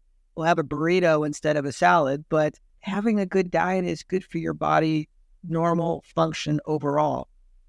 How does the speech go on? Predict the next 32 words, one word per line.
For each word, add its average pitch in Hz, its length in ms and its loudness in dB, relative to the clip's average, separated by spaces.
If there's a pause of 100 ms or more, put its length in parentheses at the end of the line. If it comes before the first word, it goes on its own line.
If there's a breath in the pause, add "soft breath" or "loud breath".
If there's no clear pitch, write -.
(240)
I 175 100 0
think 220 240 2
activation 175 680 0
of 156 100 -2
your 147 140 -4
vagus 156 460 0
nerve 156 320 0 (540)
should 202 240 -2
be 196 80 0
thought 175 240 4
of 170 80 -2
in 160 100 -2
the 151 80 -4
same 151 280 0
vein. 143 400 -4 (400)
If 147 180 -4
you're 156 100 4
taking 170 600 0 (220)
nutraceuticals, 180 1040 0
if - 140 -8
you're 143 100 -6
taking, 156 580 0 (420)
uh, 160 80 -8
believe 165 300 2
in 165 60 0
a 160 60 0
good 151 180 -2
diet, 160 360 4
you 143 100 -4
believe 151 280 0
in 147 120 -2
exercise, 160 840 -4